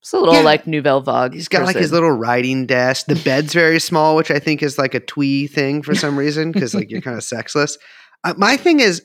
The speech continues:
Speaker 2: if you're gonna kill somebody, or if you're gonna do any kind of major crime, you gotta do it in Western Europe. Because I'm telling you, these cells they got,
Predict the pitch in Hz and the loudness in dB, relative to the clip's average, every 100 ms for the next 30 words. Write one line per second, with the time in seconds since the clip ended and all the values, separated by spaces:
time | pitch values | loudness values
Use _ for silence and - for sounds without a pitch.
0 | - 180 - 330 427 403 - 165 151 - | -2 0 2 2 2 2 0 0 2 0
1 | 190 180 185 208 202 _ _ - 262 330 | -2 0 -2 -2 -6 _ _ 0 4 4
2 | 403 330 - 170 180 190 147 120 127 131 | 6 4 2 0 2 0 0 -2 -2 -2
3 | 131 - 117 117 143 - 190 165 180 175 | -4 -2 -2 -2 -8 -2 0 2 2 2
4 | 131 127 117 113 113 110 107 - 104 98 | 0 0 0 -2 -4 -4 -4 -4 -10 -10
5 | 87 78 - 139 151 131 156 151 151 123 | -10 -12 -10 -6 -4 -4 -6 -4 -4 -4
6 | 104 - 208 - 185 156 151 147 123 127 | -6 -4 -2 0 2 2 0 -2 -2 -2
7 | 127 | -2